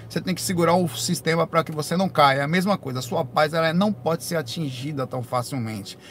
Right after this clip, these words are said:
Mesmo que signifique separação, pai que morre, problema financeiro, qualquer tipo de origem, você precisa encontrar uma, até porque os mentores vão estar atuando com você,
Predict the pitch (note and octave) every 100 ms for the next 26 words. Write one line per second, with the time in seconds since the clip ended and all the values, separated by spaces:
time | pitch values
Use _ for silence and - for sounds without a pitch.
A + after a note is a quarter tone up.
0 | - - F#3 G#3 G#3 G#3 G#3 G#3 F#3 G#3
1 | F#3+ G#3 - D#3 D#3 D3 D3+ D3+ - -
2 | - - - E3+ - E3 E3 D3+ - C3+
3 | B2+ B2 B2 B2 - - - - E3+ F3+
4 | G3 F3 C3+ A#2+ A2+ A#2 A#2 - - B2+
5 | B2 E3 G3 F3 F#3 F3+ - C#3+ B2+ B2+
6 | B2 B2+ - - - E3 E3 G3 G#3 G#3+
7 | G3 F#3 F#3+ D#3 C#3 C3+ D3+ C#3+ - C3
8 | D#3+ F#3 G3+ - B2+ B2 D3 C#3+ C3+ B2+
9 | B2 B2 C#3 F#3+ G3 F#3 E3 D#3+ F#3 -
10 | E3 F3 D#3+ E3+ - D#3 - C#3+ C#3+ C3+
11 | B2+ A#2 B2